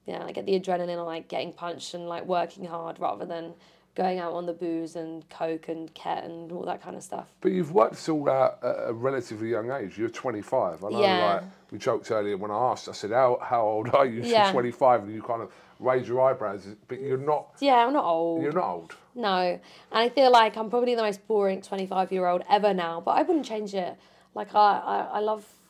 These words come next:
Speaker 1: you know, the routine I have and the addiction of getting better.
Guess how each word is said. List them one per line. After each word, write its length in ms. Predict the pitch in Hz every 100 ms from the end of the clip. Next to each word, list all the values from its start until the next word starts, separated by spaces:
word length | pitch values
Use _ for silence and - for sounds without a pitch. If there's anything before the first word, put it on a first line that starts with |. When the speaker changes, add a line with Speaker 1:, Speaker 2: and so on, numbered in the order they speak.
| 320
Speaker 1:
you 120 | 208
know, 240 | 202 - 196 -
the 80 | 214
routine 480 | 208 208 190 208 208
I 120 | 185
have 360 | 180 185 180 180
and 180 | 185 180 - _ _ -
the 160 | 220
addiction 800 | 196 196 240 233 - - 202 185
of 260 | 185 - _
getting 400 | - 185 180 185 -
better. 480 | 175 185 - - -